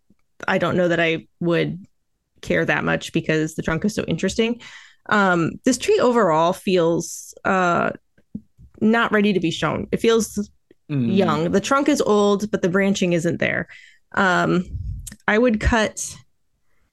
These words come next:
Speaker 1: back 'cause there's so much natural deadwood, and then kind of where it stops, it's this blunt point. So I would actually maybe take it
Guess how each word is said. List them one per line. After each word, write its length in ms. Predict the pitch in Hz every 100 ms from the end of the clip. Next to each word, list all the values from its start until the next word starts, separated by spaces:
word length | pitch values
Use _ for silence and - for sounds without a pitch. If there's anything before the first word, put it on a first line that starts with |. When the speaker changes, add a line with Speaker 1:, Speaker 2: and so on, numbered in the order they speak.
| _ _
Speaker 1:
back 440 | 202 196 185 - -
'cause 160 | 233
there's 160 | 220 214
so 100 | 285
much 160 | 277
natural 440 | 202 185 190 - 180
deadwood, 440 | 165 160 143 147 - _ _
and 180 | - 196
then 180 | 180 180
kind 260 | - 208 214
of 80 |
where 160 | 202 196
it 160 | 98 -
stops, 520 | - - 165 185 -
it's 140 | 170
this 140 | 170 -
blunt 340 | 165 175 -
point. 420 | - 175 185 -
So 120 | - -
I 140 | 220
would 120 | 302
actually 460 | 226 196 - 175 -
maybe 260 | 202 190 170
take 300 | - 202 202
it 160 | 196